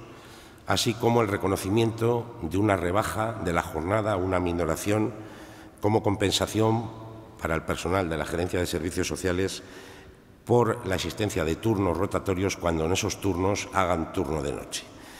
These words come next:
Es una medida importante que en total afecta a mil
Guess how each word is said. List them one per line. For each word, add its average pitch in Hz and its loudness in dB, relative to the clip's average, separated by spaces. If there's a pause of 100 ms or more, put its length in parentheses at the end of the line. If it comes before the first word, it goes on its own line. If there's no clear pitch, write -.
(160)
Es 87 -2
una 90 4
medida 90 2
importante 101 0 (400)
que - -2
en 87 0
total 92 0
afecta 92 0
a 87 -2
mil 87 0